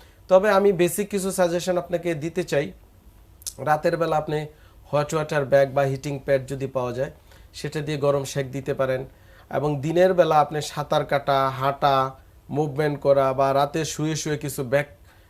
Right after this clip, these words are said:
মাসল স্ট্রেন্থেনিং এক্সারসাইজ বা, আহ, আপনার পেলভিক ফ্লোর মাসল এক্সারসাইজ বা স্পাইনাল মোবিলাইজিং এক্সারসাইজ, এই এক্সারসাইজগুলো ইন্টারনেটে পাওয়া যায় বিভিন্ন, আহ, আপনার বিভিন্ন সাইটে, specially YouTube-এ আপনি পেতে পারেন। জি,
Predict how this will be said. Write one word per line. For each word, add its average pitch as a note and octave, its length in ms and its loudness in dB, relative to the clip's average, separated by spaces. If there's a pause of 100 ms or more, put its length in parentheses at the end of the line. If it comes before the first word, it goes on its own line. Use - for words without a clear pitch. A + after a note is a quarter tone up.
মাসল C#3+ 380 -2
স্ট্রেন্থেনিং D3+ 580 -4
এক্সারসাইজ C3+ 580 0
বা, B2+ 380 0 (400)
আহ, C3+ 600 -2
আপনার C3 420 -2 (140)
পেলভিক D3 400 -2
ফ্লোর D#3+ 260 0
মাসল D3 360 -2
এক্সারসাইজ C3+ 520 -2
বা C3 340 -2 (160)
স্পাইনাল E3 540 2
মোবিলাইজিং C#3 600 0
এক্সারসাইজ, A#2 480 -8
এই F3+ 60 0
এক্সারসাইজগুলো F3 720 2 (640)
ইন্টারনেটে E3 440 -2
পাওয়া C#3+ 300 4
যায় E3+ 180 2
বিভিন্ন, C#3+ 460 2
আহ, C3 420 -2
আপনার C3 320 -4
বিভিন্ন B2+ 300 -6
সাইটে, C3 480 -4
specially B2+ 760 -6
YouTube-এ C3 360 -4
আপনি B2 200 -8
পেতে B2 240 -10
পারেন। C3 340 -6
জি, A#2 220 -6